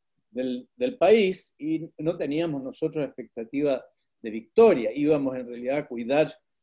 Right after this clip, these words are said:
eh, a cuidar los votos, eh, y a marcar una presencia, ¿no? Con la,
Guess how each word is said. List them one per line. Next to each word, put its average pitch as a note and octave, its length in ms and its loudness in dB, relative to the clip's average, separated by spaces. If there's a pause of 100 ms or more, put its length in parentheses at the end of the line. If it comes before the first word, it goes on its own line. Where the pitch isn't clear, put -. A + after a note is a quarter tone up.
(160)
eh, A2+ 440 -6
a - 80 -16
cuidar B2+ 340 0
los C3 180 0
votos, - 600 4 (840)
eh, B2+ 760 2
y B2+ 60 -4
a C3 80 2
marcar C3+ 400 4
una C#3+ 200 2
presencia, C#3 760 2
¿no? D#3 380 -6
Con B2 180 -4
la, A2+ 440 -4